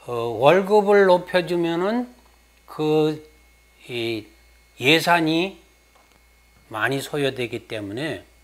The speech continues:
가능한 한, 어, 이, 이 초급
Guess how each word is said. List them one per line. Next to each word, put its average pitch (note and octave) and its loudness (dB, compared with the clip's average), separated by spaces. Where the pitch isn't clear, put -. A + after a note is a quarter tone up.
가능한 D#3+ -2
한, F#3 -4
어, G2+ -4
이, C3 -6
이 A2+ -4
초급 F3+ -6